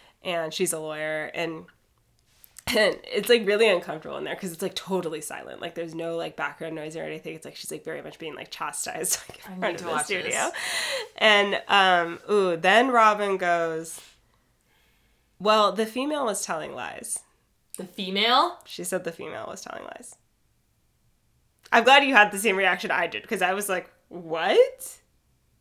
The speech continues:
Speaker 1: You don't usually hear women call other women females.
Speaker 2: No, but that's because she's one of those weird, fucked up women that, like, is, like, really misogynistic and is,
Speaker 1: Mm-hmm.
Speaker 2: like,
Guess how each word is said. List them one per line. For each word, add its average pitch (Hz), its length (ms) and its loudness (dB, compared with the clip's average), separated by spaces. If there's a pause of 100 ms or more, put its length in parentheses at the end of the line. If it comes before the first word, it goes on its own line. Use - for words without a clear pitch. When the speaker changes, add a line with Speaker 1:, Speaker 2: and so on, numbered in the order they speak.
(1080)
Speaker 1:
You 262 140 2
don't 349 140 2
usually 466 320 4
hear 339 160 0
women 202 420 -2
call 160 280 -4
other 165 160 -6
women 156 280 -8
females. - 560 -12 (640)
Speaker 2:
No, 214 200 -16
but 208 140 -14
that's 196 220 -16
because 226 300 -14
she's 233 160 -14
one 226 140 -14
of 220 60 -14
those 226 160 -8 (120)
weird, 196 320 -12 (560)
fucked 190 300 -16
up 196 160 -12
women 180 240 -16
that, 165 160 -14
like, 165 280 -12 (600)
is, 170 240 -12
like, 156 120 -10
really 165 200 -2
misogynistic 151 920 -12
and 175 120 -8
is, 196 160 -4
Speaker 1:
Mm-hmm. 214 80 -2
Speaker 2:
like, - 240 -8